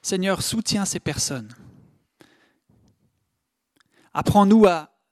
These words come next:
nous décharger sur toi, car toi, tu es venu pour porter nos souffrances, nos maladies, nos épreuves. Tu es venu pour les porter et bien souvent, nous, nous nous fatiguons à les porter nous-mêmes. Tu nous invites ce matin à nous débarrasser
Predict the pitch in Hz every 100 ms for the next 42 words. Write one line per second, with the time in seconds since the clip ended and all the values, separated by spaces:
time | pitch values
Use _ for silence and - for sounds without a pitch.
0 | _ _ _ 147 151 175 190 180 156 151
1 | 143 139 - 113 110 123 _ _ _ _
2 | _ _ _ _ _ _ _ 170 - -
3 | 220 262 240 175 151 143 156 165 - 143
4 | - 156 - - 123 _ _ 135 131 -
5 | 131 127 117 - - - _ _ _ _
6 | 123 127 139 143 139 127 120 127 - 135
7 | 135 143 - 139 113 117 _ _ _ _
8 | _ _ _ _ _ _ - - - 233
9 | 202 233 262 214 196 185 202 - 254 214
10 | 190 196 214 202 220 185 185 220 214 _
11 | _ _ _ _ _ - 160 160 - 165
12 | - 156 151 139 - 131 - 135 127 107
13 | 104 107 - 147 135 165 160 160 - 139
14 | 135 - 131 127 117 113 - 135 123 120
15 | 120 - 110